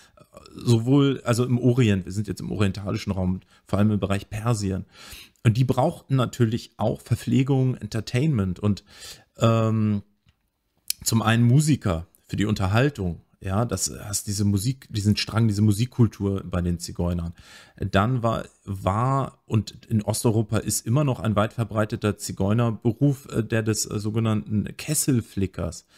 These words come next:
Und Kesselflicker, das sind eigentlich mobile Schmiede. Ja, oder Korbflechter, die Körbe reparieren. Und Pferdehändler, es gab auch viele Pferdehändler unter den Zigeunern. Und das sind alles so Berufe,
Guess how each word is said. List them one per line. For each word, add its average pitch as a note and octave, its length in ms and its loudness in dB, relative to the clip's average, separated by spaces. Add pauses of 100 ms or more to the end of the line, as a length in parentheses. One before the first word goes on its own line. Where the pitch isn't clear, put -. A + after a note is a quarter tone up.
(260)
Und - 160 -4
Kesselflicker, C#3 880 0
das A#2+ 240 -4
sind B2+ 300 0
eigentlich A#2 360 -4
mobile B2 520 2
Schmiede. C#3 480 2 (800)
Ja, G2 160 2
oder G#2+ 200 0
Korbflechter, G#2+ 1000 -2
die F2 80 -6
Körbe A#2 480 -2
reparieren. F2 720 -6
Und G2 280 -8
Pferdehändler, G#2 920 -2
es F2+ 120 -6
gab - 180 -6
auch - 100 -12
viele A2 220 -4
Pferdehändler B2 560 -2
unter G2 200 -2
den G2 220 -4
Zigeunern. G2 500 -4 (280)
Und A2+ 120 4
das B2+ 120 2
sind E3 220 0
alles F3+ 240 2
so E3 100 0
Berufe, D3+ 640 0